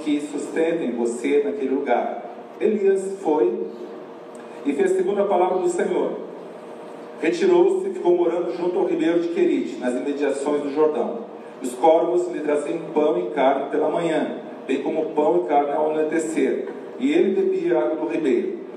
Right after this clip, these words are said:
Mas, passados alguns dias, o ribeiro secou, porque não chovia sobre a terra. Então a palavra do Senhor veio a Elias, dizendo: "Levanta-se e vá a Sarepta, que pertence a Sidom, e fique por lá.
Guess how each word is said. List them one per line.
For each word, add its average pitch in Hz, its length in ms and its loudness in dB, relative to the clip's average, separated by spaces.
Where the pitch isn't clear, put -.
Mas, 262 280 0
passados - 580 0
alguns 131 360 0
dias, 117 520 0
o 139 60 -2
ribeiro 131 420 2
secou, 147 680 2
porque 165 260 0
não 226 340 0
chovia 175 640 -2
sobre 143 420 0
a 139 40 -2
terra. - 500 0
Então 214 300 2
a 214 40 0
palavra 180 380 2
do - 100 -2
Senhor 165 580 2
veio 165 220 6
a 180 60 10
Elias, 175 300 0
dizendo: 170 480 0
"Levanta-se 196 840 0
e 143 80 -2
vá 143 320 2
a 120 60 0
Sarepta, 147 640 0
que 156 100 -2
pertence 151 520 -2
a - 60 -2
Sidom, - 600 0
e 135 80 0
fique 190 320 -2
por 202 180 4
lá. - 340 2